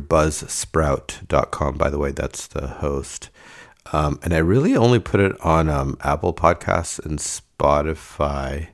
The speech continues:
And 'cause, just 'cause the other ones were kind of difficult to set up, and so I just didn't bother doing it.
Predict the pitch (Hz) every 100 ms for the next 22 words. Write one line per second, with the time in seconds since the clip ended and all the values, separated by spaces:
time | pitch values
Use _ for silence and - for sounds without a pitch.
0 | _ - 85 - 101 85 107 - 117 107
1 | 76 90 80 78 71 - 80 - 71 -
2 | - 50 - - - 78 71 65 - -
3 | - 65 64 - - 73 - 64 67 -
4 | 80 - -